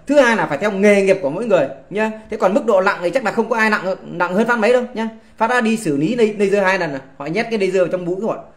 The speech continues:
Họ đốt, họ thiêu, họ làm cái gì đó nhưng mà không khỏi nha. Mất rất nhiều tiền chứ không phải ít. Đi bệnh viện mà xử lý laser không hề rẻ tiền đâu nha. Có những người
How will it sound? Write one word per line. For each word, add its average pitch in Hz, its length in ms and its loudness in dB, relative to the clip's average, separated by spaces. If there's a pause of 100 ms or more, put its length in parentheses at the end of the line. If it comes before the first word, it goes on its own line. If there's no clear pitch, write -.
(300)
Họ 139 160 -4
đốt, 233 260 6
họ 151 180 0
thiêu, 175 300 0
họ 147 80 -4
làm 143 280 -2
cái 185 100 0
gì 147 140 -2
đó 135 220 0
nhưng 170 80 -6
mà 147 80 -2
không 143 220 -14
khỏi 143 140 -6 (260)
nha. 156 200 -8 (500)
Mất 196 260 2
rất 220 160 -6
nhiều 143 140 0
tiền 127 300 -4
chứ 180 60 -10
không 143 80 -8
phải 123 100 -8
ít. - 160 -8 (340)
Đi 208 140 -2
bệnh 226 180 2
viện 175 220 2
mà 151 100 0
xử 131 120 -8
lý 170 140 -2
laser 185 400 2 (1160)
không 214 220 2
hề 202 80 2
rẻ 139 200 0
tiền 175 160 4
đâu 202 200 6 (340)
nha. 202 260 -4 (280)
Có 214 120 4
những 269 200 2
người 175 320 8